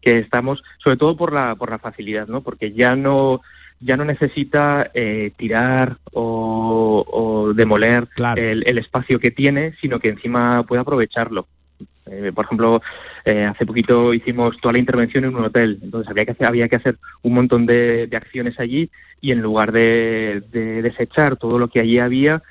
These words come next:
Speaker 1: se ha reaprovechado completamente y se le ha dado un lavado de cara, eh, fantástico. O hace poquito,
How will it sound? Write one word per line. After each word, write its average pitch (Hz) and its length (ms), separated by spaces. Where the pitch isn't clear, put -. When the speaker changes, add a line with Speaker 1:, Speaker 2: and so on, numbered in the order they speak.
Speaker 1:
se 117 120
ha 110 120
reaprovechado 120 760
completamente 123 640
y 135 40
se - 120
le 107 60
ha 107 40
dado 110 140
un 113 80
lavado 110 280
de 107 100
cara, 117 300
eh, 104 580
fantástico. 110 600
O 101 380
hace 107 200
poquito, 135 460